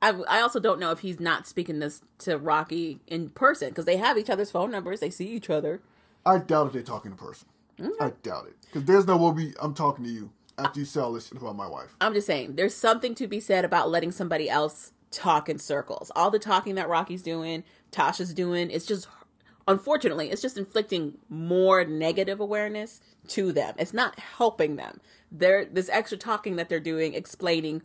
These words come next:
Speaker 1: apologizing, interviews that they're doing, it just makes them look even more like villains.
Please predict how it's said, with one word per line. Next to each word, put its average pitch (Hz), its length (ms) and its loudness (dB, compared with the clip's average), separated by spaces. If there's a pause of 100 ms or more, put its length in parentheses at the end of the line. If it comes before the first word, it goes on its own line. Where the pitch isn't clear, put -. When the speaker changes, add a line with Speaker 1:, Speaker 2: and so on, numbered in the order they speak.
Speaker 1:
apologizing, 156 880 0 (460)
interviews 180 480 4
that 170 100 -8
they're 170 140 2
doing, 160 400 0
it 175 100 -6
just 202 200 0
makes 190 320 -2
them 196 200 0
look 180 220 -4 (160)
even 185 300 0
more 170 340 0
like 156 220 -2
villains. 139 680 -6